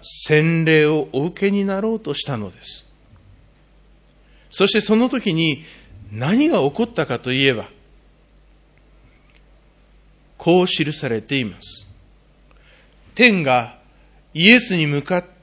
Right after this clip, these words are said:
て開いた。イエスは神の霊が鳩のようにご自分の上に下ってくるのをご覧になった。その時、「これは私の愛する子、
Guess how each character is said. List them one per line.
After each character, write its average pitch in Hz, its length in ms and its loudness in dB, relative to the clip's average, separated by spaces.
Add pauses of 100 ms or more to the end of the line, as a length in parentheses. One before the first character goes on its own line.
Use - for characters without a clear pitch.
(140)
て 190 440 0 (580)
開 143 260 0
い - 40 -18
た。 - 200 -18 (2250)
イ 190 120 4
エ 202 80 8
ス 196 120 -2
は 165 300 4
神 233 300 4
の 185 160 0
霊 185 240 2
が 151 320 2 (760)
鳩 269 340 0
の 220 140 6
よ 185 200 4
う 175 40 2
に 143 140 0
ご 131 140 0
自 165 200 -4
分 208 260 0
の 196 140 0
上 196 140 2
に 127 100 -4
下 151 280 -4
っ 160 40 -8
て 160 180 -8
く 151 160 -8
る 135 120 -6
の 139 220 -4
を 120 40 -6
ご 107 200 -10
覧 151 220 -2
に 151 120 -6
な 101 140 -8
っ - 40 -20 (180)
た。 - 140 -18 (840)
そ - 200 -6
の 160 140 0
時、 - 340 -10 (1200)
「こ 160 120 6
れ 165 100 10
は 165 220 10
私 175 440 2
の 185 280 -2
愛 196 160 -2
す 196 220 -6
る 147 120 -6
子、 - 300 -10